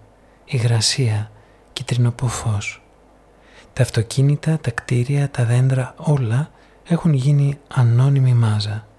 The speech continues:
Περπατάω με μόνο σκοπό να μετακινηθώ. Έτσι νομίζω. Ανακουφίζομαι όταν αλλάζω χώρο και δεν είναι καθαρό αν είναι επειδή φεύγω ή επειδή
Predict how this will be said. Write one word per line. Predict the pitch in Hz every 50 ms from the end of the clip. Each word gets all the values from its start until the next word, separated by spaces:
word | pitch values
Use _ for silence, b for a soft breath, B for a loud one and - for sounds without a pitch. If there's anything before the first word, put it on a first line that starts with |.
| _ _ _ B B B B B B B B B B B B B B
Περπατάω | - 143 127 - 135 135 - - 180 185
με | 180 175 156
μόνο | 139 143 160 185 202 196 190 185
σκοπό | 175 - - - 143 - - 160 175
να | 190 185 170 156
μετακινηθώ. | 156 151 - - 143 139 - 139 131 123 117 - - - 104 98 - - _ _ _ _ _ _ _ -
Έτσι | - 151 123 - - 123
νομίζω. | 113 107 104 107 101 98 110 110 - - - B B B B B B B B B B B B - -
Ανακουφίζομαι | 135 135 131 123 - - 113 - - 165 143 120 117 110 110 110 107
όταν | 104 - 117 117
αλλάζω | 113 110 110 113 113 113 110 110
χώρο | 101 - - 117 113 117 117 135 160 175 - B B B B B B B B B B -
και | - 139
δεν | 143 156
είναι | 160 156 147
καθαρό | - - 143 131 - - 139 139 160
αν | 165 165 156 156
είναι | 151 147 147
επειδή | 135 - 135 131 139
φεύγω | 127 - - - - 170 151 127 120 110 107 117 123 151 - B B B B B B B B B
ή | B 156 143
επειδή | 139 139 - 139 135 143 139